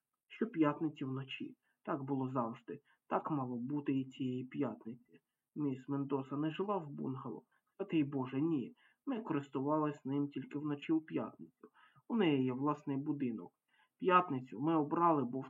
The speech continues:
цей день моя дружина завжди рано вкладається спати. По суботам ми влаштовуємо прийом, і їй потрібно набратися сил». «Хто знав про ваші зустрічі, містере Рідл? Тобто, окрім вас і міс Мендоси?»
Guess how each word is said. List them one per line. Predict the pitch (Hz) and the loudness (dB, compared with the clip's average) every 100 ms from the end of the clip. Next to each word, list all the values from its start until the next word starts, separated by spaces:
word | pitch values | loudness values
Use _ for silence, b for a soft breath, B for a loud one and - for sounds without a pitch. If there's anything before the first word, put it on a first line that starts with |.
| - | 2
цей | 175 | 2
день | 165 180 151 | 4 4 4
моя | 131 123 | 2 2
дружина | 127 135 135 139 135 | 0 -4 -2 -2 -2
завжди | 123 117 120 135 131 | -2 -4 -6 -4 -4
рано | 113 110 | -4 -8
вкладається | 120 - 110 107 117 - | -10 -8 -8 -6 -10 -12
спати. | - _ - - - - b b b - | -16 _ -12 -12 -16 -20 b b b -8
По | 170 | -4
суботам | - 180 208 - 147 | -2 2 2 4 2
ми | 139 170 | 2 0
влаштовуємо | 143 120 - 131 139 139 139 135 | -2 -8 -6 -4 -2 -2 -2 -4
прийом, | 143 165 156 110 78 _ b b - | 0 0 0 -2 -6 _ b b -2
і | |
їй | 175 147 127 | 2 2 0
потрібно | 127 110 - 180 185 170 156 | -4 -8 -4 -2 0 0 0
набратися | 131 113 117 113 - 127 139 | 0 -2 -6 -6 -8 -10 -10
сил». | - - 135 - - _ _ _ _ | -10 -8 -8 -8 -18 _ _ _ _
«Хто | - - 170 | -12 -2 0
знав | 147 127 131 | 2 0 0
про | 147 | -2
ваші | 139 143 160 | -2 -2 -4
зустрічі, | 156 131 - 120 - | -4 -4 -8 -14 -8
містере | 120 120 - 135 139 | -8 -8 -6 -6 -4
Рідл? | 143 120 104 - b b b | -4 -4 -6 -12 b b b
Тобто, | 156 139 151 | -10 -2 0
окрім | 143 - 165 | 0 0 0
вас | 180 190 - | 2 0 0
і | 135 | -6
міс | 117 127 127 143 | -4 -6 -6 -4
Мендоси?» | 135 127 127 - - | -2 -2 -4 -8 -16